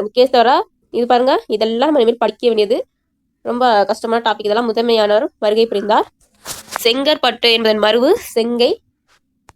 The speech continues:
ஊர் பெயரோட மறு உதக மண்டலத்தை உதகை, ஊட்டின்னு சொல்லிடக்கூடாது, உதகை. பொருந்தாத இணைன்னு பார்த்தோம்னா, ஒரே பொருளை தரும் இணை நேரிணை இரவு பகல், அது மட்டும்தான். ஒரே பொருளை தரும் நேரிணை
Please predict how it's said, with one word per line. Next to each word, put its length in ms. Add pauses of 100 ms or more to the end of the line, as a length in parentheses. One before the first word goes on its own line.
(680)
ஊர் 260
பெயரோட 260
மறு 240
உதக 200
மண்டலத்தை 440 (640)
உதகை, 420
ஊட்டின்னு 260
சொல்லிடக்கூடாது, 440 (160)
உதகை. 340 (1120)
பொருந்தாத 400
இணைன்னு 280
பார்த்தோம்னா, 360 (640)
ஒரே 200 (120)
பொருளை 180
தரும் 320
இணை 320
நேரிணை 320 (440)
இரவு 280
பகல், 260
அது 100
மட்டும்தான். 520
ஒரே 300
பொருளை 200
தரும் 280
நேரிணை 340